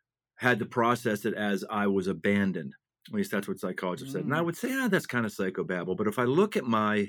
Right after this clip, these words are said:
Speaker 1: history, that's a very telling thing about how I regularly feel. I feel abandoned, rejected, like I've gotta, I've gotta measure up. And so my childhood, you know, that was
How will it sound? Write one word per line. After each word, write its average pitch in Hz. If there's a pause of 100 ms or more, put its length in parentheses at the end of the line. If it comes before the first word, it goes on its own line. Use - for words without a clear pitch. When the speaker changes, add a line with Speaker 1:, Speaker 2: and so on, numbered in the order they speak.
Speaker 1:
history, 90 (680)
that's 139
a 117
very 113 (160)
telling 110 (380)
thing 101
about 92
how 113
I 104
regularly 95
feel. 90
I 110
feel 98
abandoned, 98
rejected, 92
like 87
I've 95
gotta, 95 (420)
I've 104
gotta 107
measure 101
up. 90
And 95
so 101
my 98
childhood, 101 (500)
you 190
know, 156
that 165
was 143